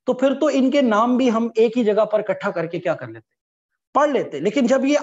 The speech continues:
आए भी मुख्तलिफ दौर में हैं और इनकी theories भी एक दूसरे से क्या हैं, तो फिर इसका मतलब है इन सब का idea of state भी एक दूसरे से क्या होगा, मुख्तलिफ होगा।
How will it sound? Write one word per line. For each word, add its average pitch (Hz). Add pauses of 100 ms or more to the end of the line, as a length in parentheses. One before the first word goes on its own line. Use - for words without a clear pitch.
आए 247
भी 240 (380)
मुख्तलिफ 254
दौर 214
में 233
हैं 143
और 226
इनकी 247
theories 247
भी 247
एक 208
दूसरे 226
से 226
क्या 220
हैं, 131 (800)
तो 269
फिर 254
इसका 262
मतलब 226
है 262
इन 247
सब 226
का 247
idea 214
of 208
state 214
भी 220
एक 202
दूसरे 190
से 190
क्या 175
होगा, 110 (580)
मुख्तलिफ 143
होगा। 110